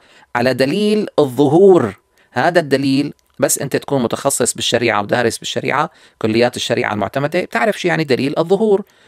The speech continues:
وهو دليل بسيط، يعني هو ظاهر النص. يعني خلينا نبسط الفكرة ونقول إنه دليل الظهور يعني تعتمد على ظاهر النص، على ألفاظه البسيطة الواضحة، بدون ما تفلسف الموضوع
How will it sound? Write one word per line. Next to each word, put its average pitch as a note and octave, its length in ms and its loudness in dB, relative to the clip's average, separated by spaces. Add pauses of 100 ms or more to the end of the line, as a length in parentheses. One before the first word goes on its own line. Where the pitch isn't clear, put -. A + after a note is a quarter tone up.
(140)
وهو A3+ 140 2
دليل G#3+ 260 0
بسيط، G#3+ 460 -4 (240)
يعني C3 200 -2
هو F3 180 4
ظاهر G3+ 480 4
النص. D#3 520 0
يعني G#2 320 -6
خلينا B2+ 380 -4
نبسط A#2 360 -4
الفكرة A2+ 340 -6
ونقول A#2+ 560 -4
إنه A2 280 -4
دليل A#2+ 320 -4
الظهور C#3 580 -6 (300)
يعني A#2+ 300 -2
تعتمد A2 460 -4
على G#2+ 160 -2
ظاهر D3+ 480 -2
النص، D#3 400 -6 (100)
على G2+ 160 -4
ألفاظه C3+ 400 -2
البسيطة C3 600 -6
الواضحة، B2+ 580 -6 (360)
بدون D#3 300 -2
ما F3+ 100 2
تفلسف F3 640 0
الموضوع A2 600 -4